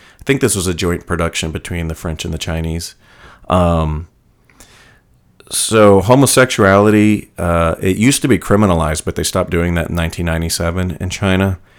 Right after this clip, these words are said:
And it was also on a list of mental illnesses until two thousand one,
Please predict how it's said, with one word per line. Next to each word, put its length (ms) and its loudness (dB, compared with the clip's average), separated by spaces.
And 200 4
it 80 0
was 120 2
also 360 2
on 160 0
a 40 2
list 280 0
of 120 -4
mental 360 -2
illnesses 500 -4
until 300 -8
two 160 -12
thousand 360 -6
one, 280 -4